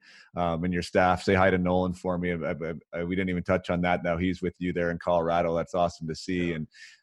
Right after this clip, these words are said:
Speaker 1: um, yeah, I think this year is gonna be a special year, and for a lot of reasons, you know, and, and it's gonna be a memorable one for a lot of reasons too. And it, what, what a great year it would be to win, win the whole darn thing. So, um,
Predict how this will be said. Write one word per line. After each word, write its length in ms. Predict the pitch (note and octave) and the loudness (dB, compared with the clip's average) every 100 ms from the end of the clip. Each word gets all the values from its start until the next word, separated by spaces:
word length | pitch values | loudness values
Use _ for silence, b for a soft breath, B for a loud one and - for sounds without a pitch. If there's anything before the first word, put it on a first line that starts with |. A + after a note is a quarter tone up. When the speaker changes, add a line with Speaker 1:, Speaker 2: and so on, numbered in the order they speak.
| - | -8
Speaker 1:
um, 440 | E2+ D#2+ D2+ C#2+ - _ - | -4 -4 -4 -8 -12 _ -6
yeah, 160 | G2 F#2 | 2 4
I 100 | F2 | 4
think 200 | A#2+ A#2 | 2 2
this 180 | A2+ G#2 | 0 0
year 140 | A2 | 0
is 100 | A2 | 2
gonna 120 | A2 | 2
be 80 | G#2 | 0
a 40 | G#2 | 0
special 400 | - A2 - G2+ | 2 0 2 0
year, 240 | G#2+ A2+ F2 | 4 2 2
and 80 | F2+ | 0
for 140 | G#2+ | 4
a 60 | G#2 | 6
lot 180 | G#2+ | 6
of 80 | G#2+ | 6
reasons, 580 | G2+ F#2 A2 G2 F2+ F2 | 4 2 2 2 -2 -6
you 120 | F#2 | -4
know, 160 | F#2+ F#2 | 0 0
and, 160 | F2+ | 0
and 160 | E2 F2+ | -2 -2
it's 120 | F2+ - | -4 -2
gonna 160 | G#2 | -2
be 100 | F#2 | 2
a 60 | F#2+ | 2
memorable 420 | F#2 G2+ G2+ F#2+ | 2 2 2 2
one 160 | F2+ F2 | 2 0
for 160 | F2+ | -2
a 60 | F2 | 0
lot 200 | F2 E2+ | 2 0
of 60 | |
reasons 400 | E2+ F2 E2 D#2+ - | -2 -4 -4 -10 -4
too. 300 | F#2+ E2+ E2 | -2 0 -2
And 160 | E2 | -4
it, 80 | D#2 | -6
what, 220 | E2 F2 | -4 -4
what 100 | G2 | 0
a 60 | G2 | 0
great 260 | F2+ F#2 | 0 -2
year 120 | F2+ F#2 | 0 0
it 20 | |
would 100 | F2+ | 0
be 100 | F2+ | -2
to 100 | E2+ | -2
win, 260 | F2+ F2 D#2 | -4 -6 -8
win 180 | D#2+ F2+ | -12 -14
the 60 | E2+ | -8
whole 140 | F2 | -6
darn 260 | E2+ E2 D#2 - | -6 -6 -8 -10
thing. 160 | D#2+ - | -12 -12
So, 280 | - D#2+ - B B B B - | -10 -10 -10 B B B B -6
um, 340 | F2 E2+ D2+ | -2 -2 -6